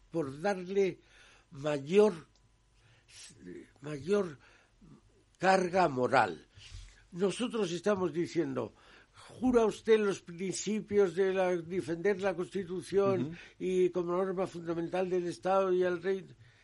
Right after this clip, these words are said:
Speaker 1: y te dice, "Juro porque me lo han pedido". No,
Speaker 2: Ujú.
Speaker 1: no. Usted jura porque jura.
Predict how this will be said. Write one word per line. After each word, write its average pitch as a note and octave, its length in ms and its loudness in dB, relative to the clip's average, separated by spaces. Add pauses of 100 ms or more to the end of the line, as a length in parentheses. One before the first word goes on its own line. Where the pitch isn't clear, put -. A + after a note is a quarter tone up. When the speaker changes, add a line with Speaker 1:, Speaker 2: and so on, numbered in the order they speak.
(280)
Speaker 1:
y F3 140 -6
te D#3 100 -4
dice, E3+ 260 2
"Juro A#3+ 560 4 (280)
porque G3 280 -6
me F3 120 -2
lo G3 160 6
han F#3 180 2
pedido". B2+ 460 0 (180)
No, G3+ 320 4
Speaker 2:
Ujú. A3 100 4
Speaker 1:
no. E3+ 380 0 (800)
Usted - 380 2
jura A3 480 0
porque A3 260 -2
jura. D#3 380 -4